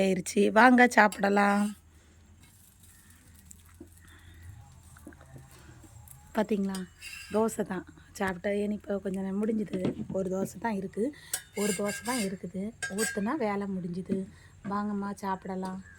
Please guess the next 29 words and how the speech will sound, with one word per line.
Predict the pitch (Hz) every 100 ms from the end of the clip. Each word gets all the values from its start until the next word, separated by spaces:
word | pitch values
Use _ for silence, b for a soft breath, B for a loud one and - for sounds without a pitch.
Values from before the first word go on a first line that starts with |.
| b b - 233
ஏன் | 254
நீங்க | 240 240 220
லைவ் | 220 233 214
வீடியோவுக்கு | 208 208 208 202 208
வர | 185 196
மாட்டேங்கிறீங்க? | 202 180 180 190 185 196 196
லைவுகளை | 226 240 226 214
பாருங்க | 190 190 190 185 -
சரிங்களா? | 196 190 190 196 B B - 208
எனக்கு | 240 262
வேண்டி | 262 254 247 220
கொஞ்சமா | 226 233 277 277 240
பாருங்க, | 208 185 185 196
ரொம்ப | 262 381 381
பார்க்க | 208 185
வேண்டாம். | 180 180
கொஞ்சம் | 277 359 392 B B - 262
ஒரு | 359 -
ஹாய், | 320 359 392 - - - - - - -
ஹாய் | 330 415 415 359
மட்டும் | 311 440 339
கொடுத்தா | 262 233 220 202
போதும். | 202 - B - -
அதிகமா | 226 294 320 330 302
நீங்க | 262 -
கொடுக்கவே | 214 - 226 233 202
வேண்டாம் | 190 180 175 - -
சரிங்களா? | 247 254 247 247 254 - - - - - - - - - - - - - - - - 202
பாய். | 226 240 240 233 233 240